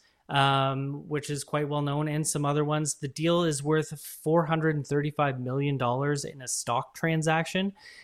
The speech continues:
I, this comes on the tail, too, of Canopy acquiring Ace Valley. Um, so as far as what Canopy gets out of it, they strengthen their brand portfolio, um, with the Seven Acres, it's Craft Collective, Blisco, Truvera, Sugarleaf, and Highway.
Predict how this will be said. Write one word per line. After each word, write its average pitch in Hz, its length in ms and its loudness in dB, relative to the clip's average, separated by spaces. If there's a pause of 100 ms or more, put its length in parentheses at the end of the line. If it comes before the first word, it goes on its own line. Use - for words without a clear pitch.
I, 190 140 2 (100)
this 202 300 2
comes 254 320 4
on 202 140 10
the 175 80 4
tail, 180 320 6
too, 185 380 4
of 156 200 0
Canopy 156 400 0
acquiring 147 560 2
Ace 156 280 -2
Valley. 131 540 4 (360)
Um, 143 500 2 (160)
so 165 260 4
as 160 140 4
far 165 240 8
as 151 120 2
what 156 180 0
Canopy 156 360 -2
gets 147 240 -2
out 147 100 2
of 147 80 -4
it, 170 100 -2
they 131 100 -4
strengthen 139 560 -6
their 131 340 -2
brand 135 320 -4
portfolio, 165 800 2 (320)
um, 131 300 0
with 131 220 -6
the 131 140 0
Seven 135 360 2
Acres, 147 480 4
it's 120 100 -4
Craft - 380 0
Collective, 147 580 0
Blisco, 151 640 4
Truvera, 147 600 0
Sugarleaf, 151 760 0
and - 120 -6
Highway. 156 520 2